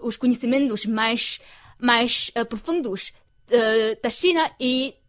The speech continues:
do Brasil, dos, do, dos dois países, é que uma pessoa pode contribuir melhor, eh, e divulgar melhor, contribuir melhor para o intercâmbio, eh, cultural, eh, e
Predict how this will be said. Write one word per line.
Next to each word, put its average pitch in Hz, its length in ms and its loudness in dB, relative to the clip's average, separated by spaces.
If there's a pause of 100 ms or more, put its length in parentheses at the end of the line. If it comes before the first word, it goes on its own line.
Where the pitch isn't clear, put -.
(120)
do 294 80 -8
Brasil, 294 500 -2
dos, 202 180 -10 (200)
do, 247 160 -4
dos 240 180 -6
dois 247 240 -2
países, 226 500 -4 (240)
é 220 120 -2
que 220 60 -2
uma 208 100 -4
pessoa 220 400 0
pode 214 380 -6 (360)
contribuir 247 580 0
melhor, 254 400 2 (460)
eh, 214 460 4
e 233 260 -2 (120)
divulgar 247 360 -2
melhor, 233 300 0 (380)
contribuir 240 360 0
melhor 240 280 0
para 220 440 0
o 220 120 0
intercâmbio, 240 760 -2 (160)
eh, 208 160 -2
cultural, 214 560 0 (340)
eh, 202 500 0
e 226 320 -2